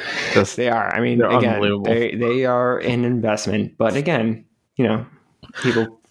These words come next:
Speaker 2: spend
Speaker 1: <laughs>
Speaker 2: thousands of dollars on tools. So
Speaker 1: Invest in you, Ethan. Invest in you.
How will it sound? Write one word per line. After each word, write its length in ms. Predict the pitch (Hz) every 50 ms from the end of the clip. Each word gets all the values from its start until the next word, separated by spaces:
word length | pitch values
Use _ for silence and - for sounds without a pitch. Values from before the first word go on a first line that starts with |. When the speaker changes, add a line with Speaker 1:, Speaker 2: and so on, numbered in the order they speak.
| _ _ _ - -
Speaker 2:
spend 400 | - - - 120 110 127 107 110
Speaker 1:
<laughs> 20 |
Speaker 2:
thousands 380 | - 107 110 113 110 120 123 107
of 120 | 110 107 -
dollars 340 | - 104 101 104 104 107 107
on 140 | 101 101 107
tools. 380 | - - - - - - -
So 160 | - - - -
Speaker 1:
Invest 420 | - 147 147 135 160 165 - - -
in 160 | 160 151 147
you, 180 | 139 123 107 101
Ethan. 360 | 101 104 104 - - 113 107
Invest 400 | 107 107 104 113 113 113 - - 123
in 120 | 117 110
you. 60 | 101